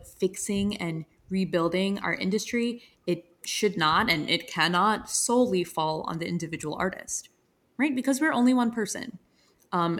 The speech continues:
these conversations are happening throughout several theater industries around the country right now. And I guess my answer to that is,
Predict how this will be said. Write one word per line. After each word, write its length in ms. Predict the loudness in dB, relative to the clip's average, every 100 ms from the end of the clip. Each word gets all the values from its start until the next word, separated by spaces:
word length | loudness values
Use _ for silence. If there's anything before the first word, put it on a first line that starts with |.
| -4
these 340 | -2 -2 -2 -4
conversations 640 | -2 0 0 0 0 -2
are 80 | -2
happening 500 | -2 -4 -4 -8 -6
throughout 420 | -2 0 -2 -4 -16 _ -4
several 920 | -2 0 0 4 4 2 0 -2 -2
theater 300 | -2 -2 -2
industries 680 | -2 -4 -6 -4 -4 -4 -4
around 520 | -4 -2 -2 -4 -6 -10
the 60 |
country 360 | -8 -8 -8 -6
right 260 | -4 -4
now. 280 | -6 -10 -12 -18 _ _ _ _ _ _ 0
And 360 | 2 2 0 -4
I 60 | -2
guess 220 | -2 0
my 80 | 0
answer 320 | 2 2 2
to 140 | 0
that 300 | 2 2 0
is, 500 | -2 -2 -2 -4 -6